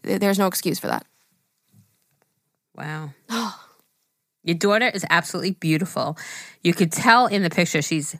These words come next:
Speaker 2: happy and healthy. She's not like, oh, come on.
Speaker 1: Yeah, as long as they're fed, they sleep well, like, they have a roof over their head,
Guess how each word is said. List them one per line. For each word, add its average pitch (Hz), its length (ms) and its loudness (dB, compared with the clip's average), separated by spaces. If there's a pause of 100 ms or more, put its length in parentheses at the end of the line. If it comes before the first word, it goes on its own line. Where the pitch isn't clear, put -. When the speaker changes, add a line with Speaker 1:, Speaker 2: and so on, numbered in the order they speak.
Speaker 2:
happy 151 680 0 (180)
and 190 160 0
healthy. 214 600 0
She's 208 200 -6
not 190 340 4
like, 190 220 0 (600)
oh, 139 220 -4
come - 200 -12
on. 80 200 -10 (360)
Speaker 1:
Yeah, 247 280 0
as 190 80 -4
long 254 120 2
as 330 40 0
they're 370 120 2
fed, 269 380 6
they 226 180 2
sleep 294 320 2
well, 247 360 6
like, 208 180 2
they 202 80 0
have 254 120 2
a 277 60 2
roof 262 200 2
over 233 140 4
their 220 160 4
head, 190 400 4